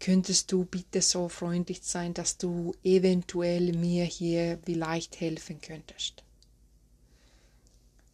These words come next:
Wir sind nicht in England, wir sind in Deutschland und in Finnland ist man ja noch geradeaus.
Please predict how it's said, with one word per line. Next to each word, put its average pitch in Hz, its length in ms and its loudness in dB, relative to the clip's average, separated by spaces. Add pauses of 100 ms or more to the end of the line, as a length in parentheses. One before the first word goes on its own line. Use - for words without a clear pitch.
(420)
Wir 185 160 6
sind 185 160 6
nicht 180 160 2
in 175 140 -6
England, 226 480 2
wir 180 120 0
sind 165 200 -2
in 160 160 -8
Deutschland 220 640 0
und 180 160 0
in 180 120 2
Finnland 196 600 2
ist - 280 0
man 170 160 -2
ja 160 140 -4
noch 208 460 8 (300)
geradeaus. 190 1120 4